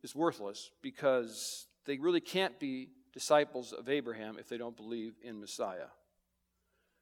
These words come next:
Now Jesus comes along and says, "Hey, Abraham, he, he believed and found joy in this day. I'm standing right here. I'm before you." But they wouldn't believe. Their hearts were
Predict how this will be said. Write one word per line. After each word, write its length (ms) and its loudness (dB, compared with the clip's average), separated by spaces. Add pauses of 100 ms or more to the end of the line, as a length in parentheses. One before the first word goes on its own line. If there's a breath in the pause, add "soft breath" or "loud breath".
(200)
Now 120 8
Jesus 360 0
comes 320 -2
along 240 2
and 80 -2
says, 240 2
"Hey, 140 0
Abraham, 640 0 (480 soft breath)
he, 260 -4
he 180 -6
believed 460 6
and 100 -14
found 220 2
joy 400 8 (260 loud breath)
in 160 2
this 240 6
day. 540 10 (160)
I'm 80 -6
standing 480 8
right 240 10
here. 400 12 (220 loud breath)
I'm 160 6
before 400 6
you." 320 10 (2000)
But 100 -4
they 120 0
wouldn't 260 -2
believe. 360 2
Their 120 0
hearts 640 0
were 240 -8